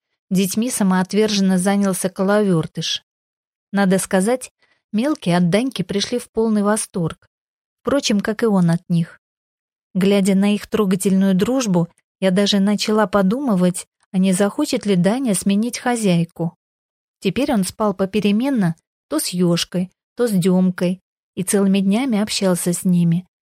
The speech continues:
терпеливо выжидая часы занятий. Мне он доверительно сообщил, что просто лично желает удостовериться,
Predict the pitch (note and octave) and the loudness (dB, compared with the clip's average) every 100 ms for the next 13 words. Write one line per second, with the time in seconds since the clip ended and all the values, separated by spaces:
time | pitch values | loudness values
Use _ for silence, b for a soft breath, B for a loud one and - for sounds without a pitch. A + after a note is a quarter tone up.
0 | _ - F#3 F#3+ G3+ G#3+ F#3+ F#3 F#3 F#3+ | _ -4 -2 -2 -2 0 2 2 2 2
1 | F#3 F3 A3 B3 - G3 - G3+ G3 G3 | 2 0 0 0 -2 -4 -2 0 2 2
2 | G3 F3 D#3+ - F3 F3+ _ _ _ _ | 2 2 0 -2 -8 -8 _ _ _ _
3 | _ _ - E3+ E3+ G3 G#3 F#3+ F#3 G#3 | _ _ -4 2 2 4 2 2 2 0
4 | G#3 - F3+ F3+ - F3 F3 - G#3 C4 | 0 0 2 2 0 -2 -2 -2 -2 -4
5 | - _ _ _ _ - - F3+ G#3 G3+ | -8 _ _ _ _ -8 -4 -2 0 0
6 | - G3+ F#3+ F#3 A3+ G3 - F#3+ G3 G#3+ | 0 0 2 2 0 -2 0 2 2 2
7 | F#3 F3 F3+ F#3+ F3+ G3 F#3+ C#4 C#4+ G3+ | 2 2 2 0 0 0 0 0 0 -2
8 | - D#3+ | -2 -2